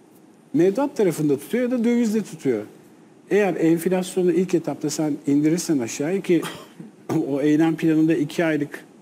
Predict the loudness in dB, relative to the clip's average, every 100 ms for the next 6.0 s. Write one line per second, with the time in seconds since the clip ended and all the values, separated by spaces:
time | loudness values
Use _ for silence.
0 | -20 -6 0 0 0 -2 0 -2 -4 -6
1 | -6 -4 -4 -2 0 -2 -2 -10 -20 -20
2 | -20 -20 -20 -20 -20 -20 -20 -20 -20 -20
3 | -20 -8 -2 -2 0 0 0 0 -2 0
4 | -2 -2 -2 2 4 4 2 0 0 0
5 | 2 4 4 4 2 0 0 0 2 2